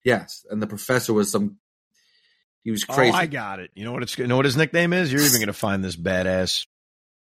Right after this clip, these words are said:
Speaker 2: The philosopher. The pitching philosopher. The throwing philosopher.
Speaker 1: The throwing
Speaker 2: Shota
Speaker 1: philosopher.
Speaker 2: Imana-,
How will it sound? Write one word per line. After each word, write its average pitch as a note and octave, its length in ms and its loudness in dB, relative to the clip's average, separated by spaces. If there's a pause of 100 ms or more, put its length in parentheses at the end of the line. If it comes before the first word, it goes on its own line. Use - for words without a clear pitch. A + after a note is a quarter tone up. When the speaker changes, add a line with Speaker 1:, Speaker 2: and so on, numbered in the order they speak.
(320)
Speaker 2:
The - 80 -6
philosopher. - 840 -2 (300)
The - 80 -12 (120)
pitching E3 640 2 (200)
philosopher. D#2+ 920 -4 (680)
The D#3 80 -6
throwing G3+ 580 4
philosopher. F2+ 720 -12 (420)
Speaker 1:
The G#2 80 -4
throwing A#2 500 6
Speaker 2:
Shota A3 140 2
Speaker 1:
philosopher. G#3+ 580 2
Speaker 2:
Imana-, E3+ 440 0